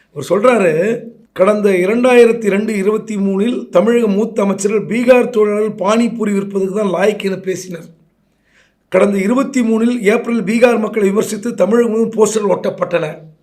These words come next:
அந்த போஸ்டர்களை நான் பாதுகாத்து வைத்துள்ளேன். பழைய கதை நான் பேச விரும்பவில்லை. ஒரு கட்சி தலைவரின் புகைப்படத்துடன் வந்த போஸ்டரில் இந்தி பேசுவோர், புலம்பெயர்ந்த தொழிலாளர்கள் ஆகியோர் மாநிலத்தை விட்டு வெளியேற வேண்டும் என கெடு விதித்திருந்தார்கள்.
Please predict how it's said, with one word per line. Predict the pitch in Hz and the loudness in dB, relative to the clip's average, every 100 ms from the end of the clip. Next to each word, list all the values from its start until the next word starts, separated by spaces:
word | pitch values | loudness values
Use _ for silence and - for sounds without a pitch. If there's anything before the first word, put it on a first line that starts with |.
| _ _ _ _ | _ _ _ _
அந்த | 175 190 | -4 0
போஸ்டர்களை | - 208 247 247 226 226 220 | 0 6 6 6 4 4 4
நான் | 202 196 165 | 2 0 -4
பாதுகாத்து | - 185 214 214 208 208 185 | -2 0 2 0 -2 -2 -2
வைத்துள்ளேன். | 180 175 160 156 - - - _ _ _ | -2 -4 -4 -4 -6 -12 -20 _ _ _
பழைய | - 175 233 233 | 0 4 6 4
கதை | - 208 | 2 -2
நான் | 202 180 | -2 -4
பேச | - 214 202 | -4 -2 -2
விரும்பவில்லை. | 170 180 170 147 143 139 - - _ _ | -4 -4 -4 -4 -6 -8 -14 -20 _ _
ஒரு | - 175 | -4 -2
கட்சி | 170 190 196 285 285 | 2 0 2 0 0
தலைவரின் | 226 220 220 | 2 2 2
புகைப்படத்துடன் | 202 214 233 226 202 214 226 | -2 0 0 -2 -4 -2 -2
வந்த | 196 190 190 | -2 -4 -6
போஸ்டரில் | - 208 202 208 247 | -4 -2 -2 -6 -4
இந்தி | 202 240 254 | -4 -2 -4
பேசுவோர், | - 214 196 202 240 226 | -2 0 0 0 0 0
புலம்பெயர்ந்த | 202 233 220 220 214 220 196 - - | -2 -2 2 2 2 0 -4 -8 -8
தொழிலாளர்கள் | - 202 214 196 190 208 | 2 2 4 2 2 0
ஆகியோர் | 202 185 185 226 196 | 0 -2 0 0 0
மாநிலத்தை | 170 220 226 - 196 | -2 -2 -2 -4 -8
விட்டு | 185 202 | -6 -2
வெளியேற | 190 208 196 | 0 2 2
வேண்டும் | 190 185 | 0 -4
என | 190 262 - - 143 | -6 -8 -10 -20 -2
கெடு | 185 254 | 0 2
விதித்திருந்தார்கள். | 233 202 - 196 180 165 151 151 | 2 0 -2 -4 -4 -6 -6 -10